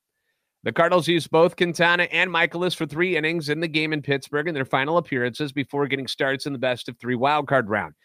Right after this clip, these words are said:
Manager Oli Marmol has not announced the team's rotation for that series,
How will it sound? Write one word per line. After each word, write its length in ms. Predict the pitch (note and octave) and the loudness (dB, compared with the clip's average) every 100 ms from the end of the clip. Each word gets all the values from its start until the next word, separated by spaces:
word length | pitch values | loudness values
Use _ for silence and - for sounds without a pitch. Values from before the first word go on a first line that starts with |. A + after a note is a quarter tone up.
| _ _ - | _ _ -2
Manager 400 | G#2+ C3 A#2+ B2+ | 0 0 0 2
Oli 240 | C3 C#3 | 4 4
Marmol 460 | C#3 C#3+ C#3+ C#3+ C#3 | 2 2 2 0 2
has 380 | C#3 C3+ B2+ B2+ | 4 2 0 -2
not 220 | C#3 C#3+ | -2 0
announced 380 | C#3 F3+ A3+ - | 0 0 0 -4
the 100 | A#3+ | -6
team's 300 | A#3 F#3 D3+ | -4 0 2
rotation 520 | D3 D3 B2 - G#2+ | 2 2 0 -2 -6
for 60 | |
that 220 | A2 A2 - | -2 -2 -2
series, 480 | D3 B2 C#3 E3 | 0 2 2 0